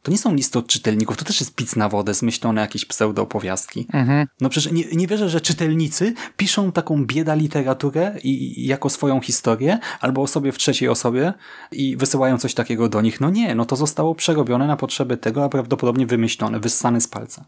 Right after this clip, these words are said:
Speaker 2: A te listy od czytelników to w ogóle tam jest chyba nawet zaznaczone, że jest, są pozmieniane nazwiska i tak dalej. Chyba tylko przy jednym jest coś podane, ale to mogę już mylić książki.
Speaker 1: Tak, ale to też jest piękne, że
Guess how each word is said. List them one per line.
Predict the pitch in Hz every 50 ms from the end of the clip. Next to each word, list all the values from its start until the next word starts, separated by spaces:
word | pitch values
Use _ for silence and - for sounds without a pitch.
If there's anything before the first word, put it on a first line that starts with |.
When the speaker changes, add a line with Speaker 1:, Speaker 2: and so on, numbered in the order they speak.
| -
Speaker 2:
A | - 143
te | - 170
listy | 180 180 - - 185 175
od | 170 165 - -
czytelników | - - 175 - 175 175 180 - - 160 143
to | - 160
w | 170
ogóle | 196 175 143 123 120
tam | - 123 120
jest | 120 113 - - - -
chyba | - 127 135 127
nawet | 131 131 127 123 120
zaznaczone, | 131 123 123 131 123 - 175 165 135 117
że | 107 117 113
jest, | 110 104 -
są | - 117
pozmieniane | 110 - 110 113 123 117 120 120 120 117
nazwiska | 117 113 107 110 127 123 - - 127
i | 120
tak | - 127 117
dalej. | 131 147 127 110 107
Chyba | - 123 120 131
tylko | - 120 - 139
przy | 120 - - - 139
jednym | 143 165 170 147 143 127 123
jest | 120 113 - -
coś | 117 -
podane, | - - 120 107 120 120 120 120 117 110 107
ale | 123 127 127
to | 120 143
mogę | 139 139 127 139
już | 135 127 -
mylić | 139 131 127 117 -
książki. | - - 139 120 110 - - 139
Speaker 1:
Tak, | 127 104
ale | 127 123 117
to | - 139
też | - 147 127
jest | 135 120 -
piękne, | - 135 127 120 - - 123
że | 117 - 113